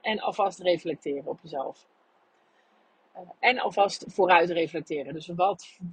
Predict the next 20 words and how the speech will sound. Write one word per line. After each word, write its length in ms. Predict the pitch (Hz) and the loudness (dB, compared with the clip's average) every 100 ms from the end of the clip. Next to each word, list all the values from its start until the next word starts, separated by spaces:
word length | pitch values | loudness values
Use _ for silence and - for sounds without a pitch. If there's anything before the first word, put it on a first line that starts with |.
| - | -12
hoe 280 | 214 208 226 | -8 -6 -4
zou 240 | 214 190 | -2 -2
ik 60 | 165 | -4
willen 560 | 160 175 190 151 151 _ _ | -2 0 0 -2 -6 _ _
dat 240 | 165 156 175 | -6 -6 -6
ik, 280 | 165 - _ _ _ _ _ _ _ _ _ | -8 -10 _ _ _ _ _ _ _ _ _
eh, 180 | 147 - | -12 -8
in 100 | 170 | -6
dat 180 | 147 - | -6 -10
gesprek 400 | - - 165 - | -14 -6 -6 -4
zit? 320 | 151 127 - _ | -6 -6 -10 _
Waar, 260 | 170 180 - | 0 2 2
waar 260 | 185 190 | 2 2
zou 180 | 185 170 | 4 2
ik 80 | 156 | 0
trots 280 | - 190 190 | -6 -8 -8
op 80 | 170 | -6
zijn 320 | 165 156 156 | -4 -4 -6
als 160 | 156 | -8
ik 240 | 165 160 | -6 -8